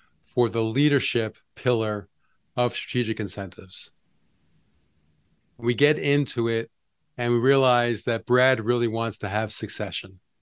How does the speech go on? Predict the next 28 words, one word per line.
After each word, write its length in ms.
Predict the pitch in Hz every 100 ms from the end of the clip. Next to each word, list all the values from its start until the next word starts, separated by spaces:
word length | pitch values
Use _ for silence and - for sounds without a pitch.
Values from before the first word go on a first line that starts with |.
| _ _ _ _ -
He's 160 | 117
bringing 300 | 101 139 139
on 220 | 131 123 110
people, 420 | - 151 - 120
but 140 | 120
his 120 | 113
bigger 300 | 95 160 160
objective 640 | 127 - 120 110 113 110 - _ _ - -
is 160 | 123
to 60 | 110
be 140 | 120
able 200 | 120 120
to 160 | 113 117
retire 500 | 117 - 123 123 120
at 120 | 110
some 200 | - 113
point 300 | - 110 107
in 20 |
time 160 | 107 107
in 60 | 104
the 60 |
future. 320 | - 107 -
Brad 280 | 92 127 131
is 80 | 110
around 300 | 110 107 95
fifty-eight 460 | 120 110 117 110 104
years 220 | 104 101
old. 340 | 87 - -